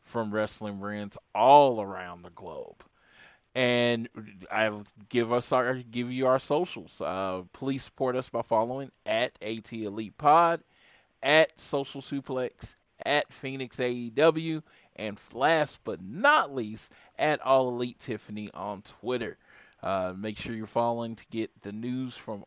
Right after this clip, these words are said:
our page and her page, and make sure you go to YouTube and follow Heart of the Elite.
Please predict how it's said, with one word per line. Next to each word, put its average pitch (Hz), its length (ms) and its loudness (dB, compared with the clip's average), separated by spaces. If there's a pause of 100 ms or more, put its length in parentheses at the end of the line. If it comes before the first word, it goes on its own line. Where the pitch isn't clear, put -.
our 160 300 8
page 160 680 -4
and 110 160 -14
her 156 220 0
page, 151 480 -2 (260)
and 95 160 -10
make 143 180 -2
sure - 200 -6
you 139 140 -4
go 131 220 2
to - 180 -12
YouTube 131 800 -4 (380)
and 98 140 -10
follow 117 540 4
Heart - 580 4
of 123 380 -4
the 120 80 0
Elite. 113 720 -4